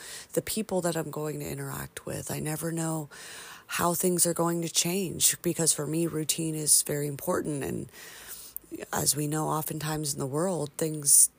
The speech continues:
tend to change without notice, and we have to quickly adapt to that change. And that is really difficult for me, adapting to unplanned change.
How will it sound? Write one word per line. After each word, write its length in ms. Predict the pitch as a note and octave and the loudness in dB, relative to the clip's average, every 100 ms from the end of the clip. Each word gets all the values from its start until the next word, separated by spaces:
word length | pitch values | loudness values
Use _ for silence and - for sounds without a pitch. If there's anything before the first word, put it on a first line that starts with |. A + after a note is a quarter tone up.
| _ - | _ -8
tend 240 | E3 E3+ | -4 -4
to 100 | D#3 | -2
change 600 | - - F3+ F#3 D3 C#3 - | 0 2 2 0 2 0 2
without 300 | E3+ F3 - | 4 4 4
notice, 520 | D3+ F3 B2+ - - | 0 0 6 8 8
and 200 | D#3+ D3+ | 2 0
we 80 | E3 | 0
have 180 | D#3+ | 0
to 80 | - | -4
quickly 440 | - F#3+ - E3 D3 | -2 -4 -2 -4 0
adapt 520 | C#3+ D3+ D3 - - - - - - | 0 0 0 -2 -4 -6 -16 -6 0
to 160 | E3+ | 0
that 200 | C#3+ C3 | 0 2
change. 560 | - F3 D#3+ C#3 C3+ C3+ | 2 2 0 -2 -2 -2
And 200 | - C3 | -2 -4
that 300 | C#3+ G3 - | -2 0 0
is 260 | - C3 - - | 0 2 2 -2
really 320 | E3+ A#3 C#4 E3 | 0 2 2 4
difficult 540 | E3 - - - - | 2 2 -2 -4 -6
for 180 | - - | -4 -4
me, 240 | - - - - - - - - - - | -2 -4 -6 -14 -20 -20 -20 -12 -2 0
adapting 540 | F3 E3+ F3 - E3+ D#3 | 4 6 6 4 4 4
to 220 | D#3+ - | 4 0
unplanned 560 | D#3+ D#3 - E3 E3+ | 0 -2 -4 -2 0
change. 480 | - F3 G3+ - - | 0 0 -2 -4 -6